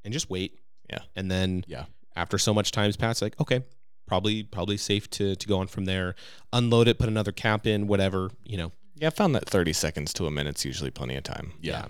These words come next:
Speaker 1: By that time, it's cooled way down. There's no way that powder is going to spark back up. So.
Speaker 3: Like, I personally, I think the longest hang fire I've ever experienced is maybe five seconds.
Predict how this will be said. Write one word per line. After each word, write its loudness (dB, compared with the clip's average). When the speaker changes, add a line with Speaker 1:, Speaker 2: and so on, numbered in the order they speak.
Speaker 1:
By 0
that 6
time, 2
it's -2
cooled 2
way 4
down. -2
There's -2
no 2
way -2
that -6
powder -6
is -6
going -6
to -4
spark -6
back -8
up. -10
So. -12
Speaker 3:
Like, -4
I 4
personally, -2
I -6
think -6
the -8
longest -4
hang -8
fire -4
I've -4
ever -8
experienced -8
is -12
maybe -6
five -6
seconds. -10